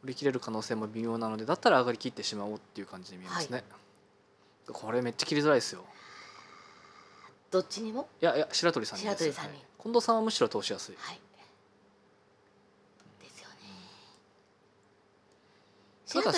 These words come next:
Speaker 2: さん、
Speaker 1: 数万を切ってるんですね。
Speaker 2: はい。うんうん。
Speaker 1: ってことは、近藤さんのドラアンコはそれほど考えてないってことなのかな。
Speaker 2: どうなんでしょう。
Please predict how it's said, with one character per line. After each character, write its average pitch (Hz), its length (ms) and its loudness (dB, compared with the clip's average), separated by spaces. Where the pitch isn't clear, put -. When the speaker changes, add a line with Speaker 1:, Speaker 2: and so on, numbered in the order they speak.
Speaker 2:
さ 240 160 4
ん、 277 120 4
Speaker 1:
数 - 0 -
万 302 220 6
を 233 60 -4
切 - 100 -14
っ - 20 -20
て - 220 -2
る 101 120 -4
ん 95 180 -14
で 90 80 -18
す 226 100 -4
ね。 104 100 -6
Speaker 2:
は 117 60 -4
い。 - 20 -2
う 120 40 0
ん - 20 0
う 127 120 2
ん。 131 40 0
Speaker 1:
っ - 60 -8
て - 80 -6
こ 208 140 -4
と - 100 4
は、 - 80 8
近 202 380 -2
藤 208 200 4
さ 196 160 2
ん 196 140 0
の 190 100 2
ド 156 140 2
ラ 165 160 4
ア 170 40 6
ン 175 120 0
コ - 160 -2
は 170 60 2
そ - 120 0
れ 165 60 4
ほ 170 160 0
ど 170 80 4
考 170 260 2
え 165 60 4
て - 100 -10
な 107 100 -2
い - 20 -6
っ 143 40 -8
て - 120 -16
こ - 80 -20
と - 100 -20
な - 60 -20
の - 80 -20
か - 100 -20
な。 - 60 -20
Speaker 2:
ど 185 60 -16
う 180 100 -16
な - 80 -20
ん 131 60 -20
で - 100 -20
し - 140 -20
ょ - 40 -16
う。 - 20 -18